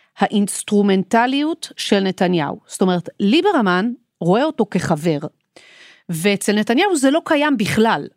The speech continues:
זאת אומרת, נתניהו הוא יצור הרבה יותר אינסטרומנטלי. אם באותו רגע הוא חשב שליברמן נתפס כמין משהו ככה קצת כוחני, או משהו שלא, לא, אז, אה, שלום. כאילו, זה, זה, קודם כל, פה אנחנו מתחילים לראות פער מאוד גדול באופן שבו הם תפסו אחד את השני.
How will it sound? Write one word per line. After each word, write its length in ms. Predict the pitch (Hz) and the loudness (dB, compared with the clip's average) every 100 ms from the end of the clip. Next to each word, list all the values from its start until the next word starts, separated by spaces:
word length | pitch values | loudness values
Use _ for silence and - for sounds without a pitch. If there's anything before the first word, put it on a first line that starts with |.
| _ | _
זאת 140 | - | -2
אומרת, 200 | 202 196 | -2 0
נתניהו 400 | 196 214 285 339 | -2 -2 0 0
הוא 100 | 320 | 0
יצור 340 | 233 - 302 247 | -2 -2 0 0
הרבה 220 | 185 269 | 2 0
יותר 220 | 302 285 | 0 -2
אינסטרומנטלי. 760 | 240 - 220 208 185 165 160 - | -4 -4 -4 -2 0 0 -2 -4
אם 140 | 381 403 | -2 0
באותו 340 | 311 285 294 269 | 0 2 0 0
רגע 200 | 262 208 | -2 -4
הוא 100 | 190 | -4
חשב 240 | 240 277 | -2 -2
שליברמן 880 | 240 226 269 - 233 247 214 196 180 | 0 0 -2 0 0 2 0 0 -2
נתפס 520 | 175 - 277 254 - | -4 -4 -2 -2 -2
כמין 340 | 226 208 208 196 - - - | -6 -4 -4 -6 -10 -20 -2
משהו 260 | 226 247 254 | 0 0 -2
ככה 240 | 220 220 | -2 -4
קצת 280 | 196 262 240 | -2 -4 -2
כוחני, 640 | 208 - 202 262 285 262 | -2 0 0 0 0 -2
או 120 | 226 214 | -2 -2
משהו 280 | 240 254 | -4 -6
שלא, 520 | 240 214 247 247 240 240 | -4 -2 0 0 0 -2
לא, 60 | 262 | -2
אז, 260 | 294 277 | -2 -2
אה, 60 | 403 415 415 | 0 0 -2
שלום. 460 | - 403 508 294 185 _ | 0 2 2 0 -4 _
כאילו, 300 | 226 233 226 | -2 0 0
זה, 100 | 226 - | -2 -2
זה, 420 | 180 277 359 359 359 | 0 2 2 0 -2
קודם 260 | 311 311 | -4 -2
כל, 120 | 294 302 | 0 -2
פה 100 | 294 | 0
אנחנו 160 | 294 240 | 0 -2
מתחילים 320 | - 247 262 | -4 -2 0
לראות 300 | 254 269 294 - _ _ _ _ - | 2 0 -2 -14 _ _ _ _ 0
פער 220 | 320 330 | 0 2
מאוד 280 | 285 294 247 | 0 0 -2
גדול 240 | 247 294 | 0 0
באופן 320 | 247 262 302 | 0 -2 -2
שבו 240 | 262 208 247 | -2 -2 -2
הם 60 | |
תפסו 400 | 254 185 - 214 | -2 -6 -4 -2
אחד 160 | 214 254 | -2 -2
את 60 | 269 | -4
השני. 340 | - 285 | -2 0